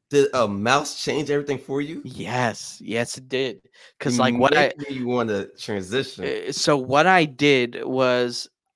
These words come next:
Speaker 2: I actually, I built my P C 'cause I really wanted to just play Rainbow Six Siege on P C
Speaker 1: Mm-hmm.
Speaker 2: because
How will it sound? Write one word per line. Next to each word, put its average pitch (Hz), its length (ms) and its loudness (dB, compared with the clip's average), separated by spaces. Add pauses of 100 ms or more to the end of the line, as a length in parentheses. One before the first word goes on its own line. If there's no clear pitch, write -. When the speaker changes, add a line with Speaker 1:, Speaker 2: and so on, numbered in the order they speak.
(300)
Speaker 2:
I 151 420 4
actually, 214 480 0
I 135 80 4
built 143 240 6
my 127 520 2
P 139 140 -2
C 135 160 -4
'cause 127 160 -2
I 120 40 2
really 123 260 2
wanted 127 240 2
to 120 80 -4
just 120 240 -4
play 127 140 2
Rainbow 120 220 0
Six - 240 -8
Siege 123 300 -2 (100)
on 120 220 2
P 127 200 -4
C 135 340 -2 (380)
Speaker 1:
Mm-hmm. - 220 0
Speaker 2:
because - 160 4